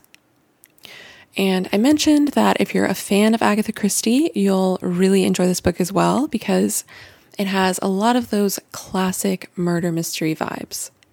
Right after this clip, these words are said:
It includes everything from a unique cast of characters and a missing murder weapon to a necklace that's a prominent clue in the case, and even the murder itself taking place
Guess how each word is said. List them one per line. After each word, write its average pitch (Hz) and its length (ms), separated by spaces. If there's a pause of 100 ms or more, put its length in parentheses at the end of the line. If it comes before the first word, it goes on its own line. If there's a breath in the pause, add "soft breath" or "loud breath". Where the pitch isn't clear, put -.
(540 loud breath)
It - 80
includes 185 500
everything 180 380
from 175 380
a - 40
unique 170 340
cast - 280
of - 140
characters 208 680
and 170 340
a 185 40
missing 175 340
murder 247 240
weapon 247 600
to 180 440 (380 loud breath)
a 160 100
necklace 202 560
that's 196 300
a 185 40
prominent 170 460
clue 247 340
in 240 120
the 240 40
case, 233 540 (500 loud breath)
and 175 220
even 175 260
the 170 80
murder 170 320
itself 262 640 (140)
taking 254 340
place 196 480